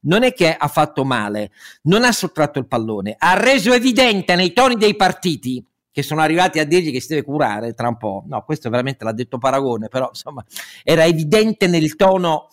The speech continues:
di disprezzo usato nelle dichiarazioni di voto, non tanto da Bernini quanto del leghista, che ogni tipo di fiducia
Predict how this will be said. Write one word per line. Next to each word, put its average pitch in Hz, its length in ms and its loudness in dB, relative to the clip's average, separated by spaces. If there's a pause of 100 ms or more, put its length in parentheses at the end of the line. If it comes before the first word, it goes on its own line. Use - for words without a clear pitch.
(300)
di 147 180 -6
disprezzo 139 1000 -4 (340)
usato 135 400 0
nelle 123 140 -6
dichiarazioni 131 560 -2
di 131 100 -2
voto, 113 400 -4
non 156 160 -2
tanto 160 260 -2
da 131 100 2
Bernini 139 380 -4
quanto 127 260 -4
del 110 140 -4
leghista, 104 640 -8
che 208 500 0
ogni 202 680 2
tipo 156 480 -2
di 147 200 2
fiducia 127 800 -8